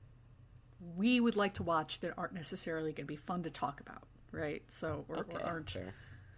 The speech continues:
Speaker 1: So, I feel like the, the thesis of this, right? We,
Speaker 2: Mm-hmm.
Speaker 1: it's like the canon. We wanna, we wanna watch stuff that's, like,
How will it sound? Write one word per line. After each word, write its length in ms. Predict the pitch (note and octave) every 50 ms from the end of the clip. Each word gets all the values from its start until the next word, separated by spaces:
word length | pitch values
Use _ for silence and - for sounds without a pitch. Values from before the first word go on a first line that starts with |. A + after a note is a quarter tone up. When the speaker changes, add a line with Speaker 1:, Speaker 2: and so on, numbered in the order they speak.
| - - - -
Speaker 1:
So, 360 | - - - D#3+ D3+ D3 D#3+ - - - - - - -
I 80 | G#3+
feel 180 | A3 D#4 D#4 E4
like 260 | D#4 C#4+ - A#3 - A3
the, 180 | A3+ A#3+ G#3 G3 -
the 120 | - F#3
thesis 560 | - - - D4 C#4+ C#4+ - - C#4 C4 - B3+
of 100 | G#3 -
this, 380 | B3+ B3 B3+ - - - - - - - - - -
right? 260 | A3 A3 A3 A3+ - - - - - - - - -
We, 100 | A3 A3
Speaker 2:
Mm-hmm. 160 | A3+ - -
Speaker 1:
it's 120 | - - -
like 220 | G3 F3+ - - -
the 60 | - -
canon. 520 | - - A3+ G#3 F3+ F3+ E3 - F3+ F#3 - - - - - - - - - - - - - - - -
We 80 | G3+
wanna, 260 | F#3+ A#3 A#3 A3 G3 F#3+ - -
we 80 | G#3 G#3
wanna 160 | G3 A#3 A#3 G#3+
watch 220 | A3+ A3 A3 -
stuff 260 | - - A#3 G#3+ -
that's, 200 | - - - -
like, 280 | F#3+ D3 - - -